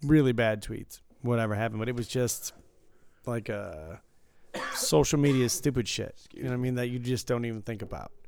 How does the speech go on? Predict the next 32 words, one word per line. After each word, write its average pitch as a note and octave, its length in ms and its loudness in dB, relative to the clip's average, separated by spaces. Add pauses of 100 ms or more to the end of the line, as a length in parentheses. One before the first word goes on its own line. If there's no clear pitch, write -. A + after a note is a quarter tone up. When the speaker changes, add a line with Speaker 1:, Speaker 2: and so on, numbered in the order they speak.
(380)
Speaker 2:
Yeah. D#2 260 4 (120)
Speaker 1:
And, C3 240 2
but C3 200 2
they C3+ 140 2
went C3 260 0
way D3 300 6
overboard A#2 720 2
at A2+ 180 -2
Disney, A2+ 360 0
and G#2 100 -4
they G2+ 100 -6
kicked A2 320 -6
him G#2 120 -2
off, A2+ 340 -2
and, G#2+ 100 -6
like, G#2 220 -10
he A2+ 120 -8
was G#2+ 180 -8
no A2+ 200 0
longer G#2 300 -6
the G2+ 60 -8
director, A2 360 -4
and A2 120 -2
they G#2 80 -2
finally G#2+ 400 -2
just G#2 160 -6
hired G#2+ 240 -6
him G2+ 100 -8
back. G#2 340 -8
Like, A#2+ 220 -12
Speaker 2:
Oh, A1 220 -4
good. G#1 260 -4